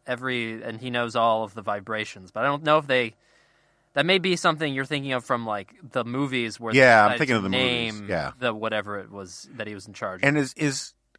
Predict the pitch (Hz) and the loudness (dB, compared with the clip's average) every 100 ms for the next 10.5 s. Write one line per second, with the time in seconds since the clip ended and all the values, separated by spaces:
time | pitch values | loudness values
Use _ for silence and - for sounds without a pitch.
0 | _ _ 135 147 165 285 - - 127 165 | _ _ 0 4 4 4 2 0 2 2
1 | 170 160 160 147 147 160 180 170 _ _ | 0 0 -2 0 -2 -4 -10 -12 _ _
2 | _ _ - 392 277 196 156 185 202 170 | _ _ -8 2 6 6 8 6 6 2
3 | 170 143 - 143 139 123 104 107 117 104 | 2 2 4 4 4 -2 -4 -10 -6 -6
4 | 101 123 123 127 120 135 123 123 120 - | -6 -2 2 4 2 -4 0 2 0 -6
5 | _ _ _ - 143 139 - - - - | _ _ _ -12 -6 -6 -8 -20 -12 -6
6 | 110 101 95 92 90 98 - - 151 156 | -6 -6 -14 -16 -12 -8 -6 2 2 4
7 | 135 139 190 254 226 113 87 85 127 - | 2 2 0 -2 0 0 -2 -4 -14 -20
8 | - _ _ _ _ - 170 147 143 139 | -20 _ _ _ _ -4 2 2 2 -4
9 | 117 87 85 95 104 123 170 190 95 90 | -4 -6 -10 -2 0 0 -4 -6 -12 -12
10 | - 110 113 180 | -6 -4 -2 -4